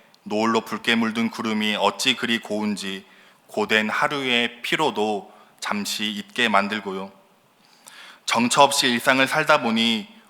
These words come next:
우리 사랑하는 이의 눈을 그 언제 봤었던가요? 쉬다 보니 서로의 눈이 보이고 그러다 보면 "아, 그래도 이만한 사람은 없구나." 하며 웃게 되는 것, 그것이 쉼이 아닐런지요.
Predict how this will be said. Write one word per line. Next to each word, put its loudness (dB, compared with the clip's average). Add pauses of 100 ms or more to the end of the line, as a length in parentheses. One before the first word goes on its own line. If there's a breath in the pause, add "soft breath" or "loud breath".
우리 -4
사랑하는 2
이의 2
눈을 -4
그 0
언제 2
봤었던가요? -2 (520)
쉬다 2
보니 -4 (200)
서로의 0
눈이 -2
보이고 -8 (380 soft breath)
그러다 2
보면 -2 (500 loud breath)
"아, -2
그래도 0
이만한 4
사람은 2
없구나." 6
하며 0 (220)
웃게 0
되는 0
것, -4 (760)
그것이 -2
쉼이 0
아닐런지요. 2